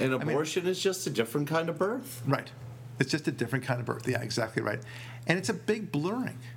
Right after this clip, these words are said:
Speaker 1: you know, because they, they wanna say, "Well, it's a thing," you know, and, and, you know,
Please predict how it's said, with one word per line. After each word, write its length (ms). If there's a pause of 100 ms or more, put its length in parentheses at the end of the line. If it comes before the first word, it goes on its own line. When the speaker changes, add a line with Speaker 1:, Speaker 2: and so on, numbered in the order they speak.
Speaker 1:
you 100
know, 40
because 180
they, 80
they 180
wanna 200
say, 300
"Well, 380 (560)
it's 160
a 60
thing," 520 (340)
you 120
know, 180
and, 340
and, 240 (340)
you 120
know, 160